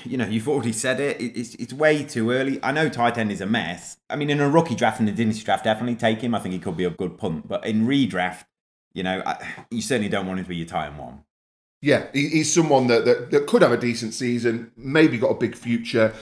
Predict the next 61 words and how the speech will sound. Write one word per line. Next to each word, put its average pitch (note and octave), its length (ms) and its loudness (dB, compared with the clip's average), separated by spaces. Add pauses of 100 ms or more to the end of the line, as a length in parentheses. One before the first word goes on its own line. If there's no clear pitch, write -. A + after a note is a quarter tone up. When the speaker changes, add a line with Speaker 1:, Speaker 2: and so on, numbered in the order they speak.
(140)
Speaker 2:
And B2 280 -2
you, A#2+ 60 -2
you B2 180 -4
make C3+ 180 4
that A2+ 160 -2
good - 160 -2
point A#2 200 2
about G2 160 0
the G2+ 60 4
Lions. F#2+ 320 0
They, G#2+ 100 4
they've A2 240 -4
developed A#2 400 4
some G#2 200 -6
good, G#2 380 -2 (320)
uh, F#2+ 280 0
tight G#2+ 280 -2
ends G#2+ 240 -2
over F2+ 160 -4
the F#2 80 -8
years. F2+ 420 -2
And, G2 340 -6
you G#2 80 -6
know, F2+ 80 -6
if F#2+ 120 -8
you G#2+ 60 -8
can G#2+ 60 -6
go A#2 160 2
on G2 100 0
to - 80 -10
do G2 160 -2
as F#2+ 80 -4
well F#2+ 140 -2
as F2+ 100 -6
Hockenson, G2 640 -6 (220)
uh, F#2+ 160 -2
that'd G2 240 -2
be, G2 80 -2
that'd F#2 280 -2
be G2+ 120 -6
very F#2+ 260 -2
good G2+ 160 -6
for - 120 -20
the F#2+ 80 -4
Lions. F#2 560 -4 (340)
So, D3 300 6 (140)
uh, D3 300 2
well, D#3+ 120 2
we'll B2 100 4
finish - 300 0
off C#3 120 2
talking D#3+ 300 2
about G#2 220 0
the A2 80 2
Lions A#2+ 420 2
then. B2+ 320 2
Do C3+ 80 -4
you C#3 80 2
expect - 400 -2
them E3 120 0
to D3 240 2